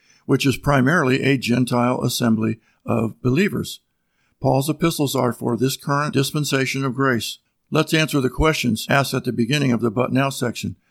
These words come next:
the dispensation of grace. Is the middle wall of partition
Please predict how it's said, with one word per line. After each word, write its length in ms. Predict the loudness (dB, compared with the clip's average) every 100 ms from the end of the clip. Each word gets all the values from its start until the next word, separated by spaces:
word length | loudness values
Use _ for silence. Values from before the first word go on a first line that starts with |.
| _ -4
the 100 | 0
dispensation 680 | 0 0 -2 0 -2 0
of 80 | -2
grace. 440 | 0 -2 -2 -8 -18 _ _ _ _ _ _ -2
Is 160 | 0 2
the 80 | 4
middle 300 | 6 4 2
wall 360 | 0 0 0
of 140 | -2 0
partition 640 | -2 0 -2 0 -2